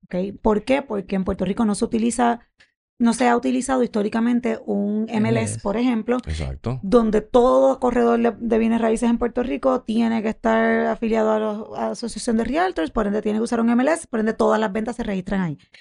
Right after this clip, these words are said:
Speaker 1: Yo no sé cuál es el porciento, pero es bajo.
Speaker 3: Es bien bajo.
Speaker 1: Está creciendo, pero es bajo. Habiendo dicho eso, eh, la, las, los, los sistemas de comparables como Tasamax, como Puerto Rico E, como, como lo que sea,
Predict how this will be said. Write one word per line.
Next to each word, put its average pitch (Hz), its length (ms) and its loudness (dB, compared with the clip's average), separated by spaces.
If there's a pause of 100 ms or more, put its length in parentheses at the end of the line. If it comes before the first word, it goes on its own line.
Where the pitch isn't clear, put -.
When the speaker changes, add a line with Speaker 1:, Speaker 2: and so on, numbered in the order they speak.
(380)
Speaker 1:
Yo 214 140 2
no 240 80 2
sé 254 120 -2
cuál 254 140 2
es 240 60 2
el 247 80 0
porciento, 247 400 -2
pero 196 140 -2
es 175 80 -4
bajo. 170 360 -4 (120)
Speaker 3:
Es 92 120 -2
bien 98 200 0
bajo. 76 120 0
Speaker 1:
Está - 160 2
creciendo, 269 460 -2
pero 196 120 -6
es 170 40 -6
bajo. 156 220 -8 (420)
Habiendo 220 260 2
dicho 262 240 0
eso, 277 440 0 (520)
eh, 208 280 2
la, 208 280 2
las, 208 380 -2
los, 208 460 -2
los 208 320 -2
sistemas 226 680 0
de 269 120 2
comparables 262 680 2
como 208 300 -2
Tasamax, 233 920 -4 (400)
como 208 300 0
Puerto 190 260 -6
Rico 185 360 -4
E, 226 380 -2
como, 202 580 -4
como 190 260 -4
lo 190 80 -6
que 208 100 -8
sea, 220 460 -2